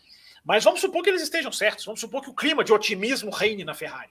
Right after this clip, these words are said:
É, é, é muito problema pra uma pessoa só resolver. E a Ferrari tem esse problema estrutural,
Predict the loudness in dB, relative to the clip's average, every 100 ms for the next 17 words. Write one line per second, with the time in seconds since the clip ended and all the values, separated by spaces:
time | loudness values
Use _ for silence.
0 | _ -12 -10 -8 -4 0 0 0 -8 -10
1 | -4 -4 -2 -2 -2 -4 -4 -6 -8 -6
2 | -6 -4 -6 -6 -6 -10 -14 -16 _ _
3 | _ _ _ 4 6 6 4 2 -4 -4
4 | -6 -8 -8 -8 -10 -8 0 2 2 -2